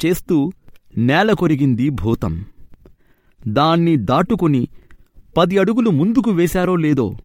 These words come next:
ఉన్నట్టుండి మిత్రులు ఇరువురూ పెద్ద అగాధంలోకి జారిపోసాగారు. అదేదో లోతైన గుహలా ఉంది.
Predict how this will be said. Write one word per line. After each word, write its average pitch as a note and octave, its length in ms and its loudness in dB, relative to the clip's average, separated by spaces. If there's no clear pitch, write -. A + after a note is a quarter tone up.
ఉన్నట్టుండి F3 840 0
మిత్రులు A3 460 0
ఇరువురూ G3+ 580 2
పెద్ద E3 460 -2
అగాధంలోకి G3 800 2
జారిపోసాగారు. D#3+ 1000 0
అదేదో G#3+ 540 2
లోతైన A#3 520 4
గుహలా G3+ 400 2
ఉంది. C3 440 0